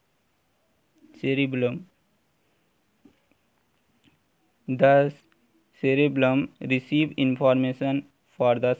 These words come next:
sensory system, यह जो होता है इन्फॉर्मेशन को सेंसरी सिस्टम के द्वारा रिसीव करता है। The spinal cord and other part of the brain, और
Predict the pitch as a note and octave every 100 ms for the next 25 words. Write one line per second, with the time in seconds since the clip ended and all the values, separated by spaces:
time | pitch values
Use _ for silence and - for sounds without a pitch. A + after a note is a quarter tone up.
0 | - A#2+ A#2 B2 C3 C#3+ - C3+ B2+ B2+
1 | F2+ - - _ _ _ _ _ _ -
2 | C3+ D#3 E3+ F3 - _ _ _ _ _
3 | _ - - C3 D3 C#3+ D#3 D#3 D3 -
4 | C3+ C3+ C3 C3 D3+ D3+ C3 D3 - _
5 | _ _ _ _ _ _ _ _ _ C#3+
6 | C3 C3+ C#3+ D#3+ - _ _ - C#3 D#3+
7 | D#3+ C#3+ B2+ B2+ C#3+ A3 - _ _ -
8 | B2+ B2 B2+ A2+ A2 F#2 B2 A#2+ - _
9 | _ - B2+ B2+ C#3 C3+ D3 D3 C#3+ C3+
10 | - C3+ C3 - B2 C3+ - B2 - A#2+
11 | A2+ A#2 A2 A2+ A2+ - _ _ - -
12 | - - C#3+ C#3+ D3 -